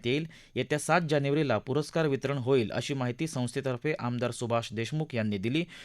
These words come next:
सोलापुरात लोकमंगल ही संस्था सामाजिक, शैक्षणिक आणि सांस्कृतिक क्षेत्रात आठ वर्ष कार्यरत आहे.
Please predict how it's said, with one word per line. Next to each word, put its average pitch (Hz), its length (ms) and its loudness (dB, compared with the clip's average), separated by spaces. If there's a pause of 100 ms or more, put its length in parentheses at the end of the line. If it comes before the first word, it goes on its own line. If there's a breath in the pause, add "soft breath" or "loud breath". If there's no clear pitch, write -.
(140 loud breath)
सोलापुरात 143 480 4
लोकमंगल 156 480 0
ही 156 120 0
संस्था 147 420 -2
सामाजिक, 139 540 -2
शैक्षणिक 147 500 -2
आणि 123 180 0 (100)
सांस्कृतिक 151 500 -2
क्षेत्रात 117 420 2 (280 loud breath)
आठ 147 220 2
वर्ष 131 240 0
कार्यरत 117 480 0
आहे. 101 360 -2